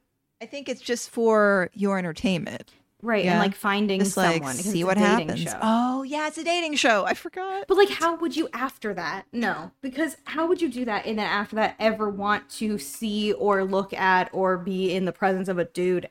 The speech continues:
Speaker 2: ever again?
Speaker 1: Y-, y-, uh, here's the thing. I literally do just, like, envision them sleeping on the ground.
Speaker 2: I know, it's so
Speaker 1: Hay.
Speaker 2: silly.
Speaker 1: Hay.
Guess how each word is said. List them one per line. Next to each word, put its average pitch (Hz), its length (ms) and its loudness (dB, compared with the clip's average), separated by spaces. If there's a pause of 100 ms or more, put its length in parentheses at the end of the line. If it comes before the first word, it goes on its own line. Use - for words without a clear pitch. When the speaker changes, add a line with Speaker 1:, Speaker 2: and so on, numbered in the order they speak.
Speaker 2:
ever 165 320 -6
again? 123 300 -12 (920)
Speaker 1:
Y-, 277 420 -6 (120)
y-, 277 100 -12 (260)
uh, 233 300 -2 (480)
here's 302 280 0
the 226 80 -10
thing. 180 340 0
I 247 160 2
literally 269 500 -4
do 208 320 0
just, 190 240 -4
like, 175 180 0
envision 185 520 -2
them 165 180 -6
sleeping 160 640 -10
on 175 200 -4
the 175 60 -6
ground. 170 400 -6
Speaker 2:
I 233 100 0
know, 226 380 4
it's 208 180 -4
so 220 60 2
Speaker 1:
Hay. 180 320 4
Speaker 2:
silly. 185 520 -4
Speaker 1:
Hay. 233 500 2